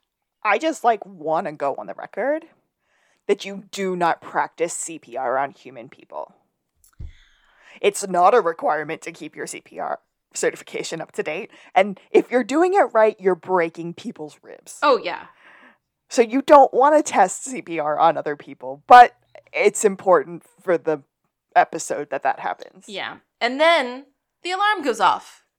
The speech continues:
Speaker 2: And Minetti says, "This is not part of the drill. You guys can't come. This is for real. Everyone load up."
Speaker 1: Gus is like,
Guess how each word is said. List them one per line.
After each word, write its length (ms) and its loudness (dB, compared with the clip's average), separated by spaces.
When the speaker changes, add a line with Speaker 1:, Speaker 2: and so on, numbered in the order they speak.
Speaker 2:
And 120 -2
Minetti 260 -2
says, 300 -2
"This 320 -8
is 180 -6
not 460 4
part 380 0
of 240 0
the 80 -8
drill. 520 -8
You 200 -14
guys 280 0
can't 260 -10
come. 360 -6
This 180 -14
is 120 -18
for 120 -10
real. 320 -4
Everyone 400 -8
load 200 0
up." 160 2
Speaker 1:
Gus 220 2
is 160 -6
like, 320 -2